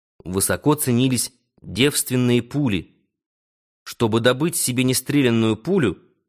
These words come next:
полагалось действовать так. Держа гильзу в руке, пулю просовывали в замочную скважину и с силой дёргали.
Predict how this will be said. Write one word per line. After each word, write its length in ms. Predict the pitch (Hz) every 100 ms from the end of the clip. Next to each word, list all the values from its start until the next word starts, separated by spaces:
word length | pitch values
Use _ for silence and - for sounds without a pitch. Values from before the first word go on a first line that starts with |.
| _ _ _ _
полагалось 580 | - 104 117 208 190 -
действовать 720 | 117 160 156 - 139 135 -
так. 320 | - 98 - - _ _ _ _ _ _ _ _
Держа 500 | - 90 117 127 180
гильзу 480 | 160 104 151 123 107
в 60 | 101
руке, 480 | 104 101 185 190 - _ _ _ _ _ _ _ -
пулю 320 | 143 202 190
просовывали 840 | 151 139 - 165 170 160 156 151
в 80 | 110
замочную 520 | 127 131 151 - 143
скважину 680 | 139 - 160 165 104 101 85 _ _ _ _ _ _ -
и 80 | 98
с 100 | -
силой 440 | - 180 175 170
дёргали. 760 | 113 87 156 123 90 92 -